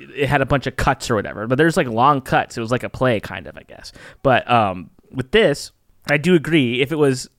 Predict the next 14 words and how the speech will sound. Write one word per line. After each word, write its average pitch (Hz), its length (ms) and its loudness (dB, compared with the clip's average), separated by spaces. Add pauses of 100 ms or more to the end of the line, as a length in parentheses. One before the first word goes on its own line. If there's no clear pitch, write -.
(120)
just 143 160 -6
the 143 80 -6
same 156 360 0
animated 160 520 0
characters 143 460 0
that 113 120 -2
you 120 80 -4
saw 113 300 0
all 107 80 0
the 107 60 -2
time, 113 400 -2
you 156 100 -4
could 202 140 -2
probably 135 460 -2